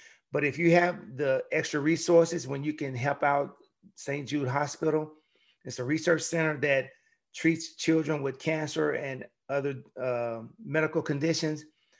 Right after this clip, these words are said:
Every family that goes there doesn't pay one penny for being there. It's all provided for through the hospital,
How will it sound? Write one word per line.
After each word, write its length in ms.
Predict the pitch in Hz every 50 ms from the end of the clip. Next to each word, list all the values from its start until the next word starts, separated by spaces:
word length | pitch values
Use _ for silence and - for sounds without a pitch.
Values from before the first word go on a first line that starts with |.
| _ _ _ _ _ -
Every 220 | 170 170 208 196
family 380 | 190 - 202 185 185 185 180 175
that 160 | 165 170 151
goes 280 | 135 156 156 156 151 127
there 160 | 131 139 131
doesn't 360 | 123 120 139 139 139 143 143 127
pay 260 | - 139 127 123 117
one 380 | 113 110 117 131 143 151 151 143
penny 460 | - - 143 131 123 107 98 107 - -
for 160 | - - 127
being 280 | 123 117 131 127 123 117
there. 220 | 110 98 95 95 - -
It's 120 | 107 -
all 180 | 143 147 151 143
provided 460 | - 143 123 117 131 131 127 127 123
for 140 | - 131 127
through 160 | - 135 127
the 60 | 123
hospital, 480 | 117 127 131 120 - - 135 131 131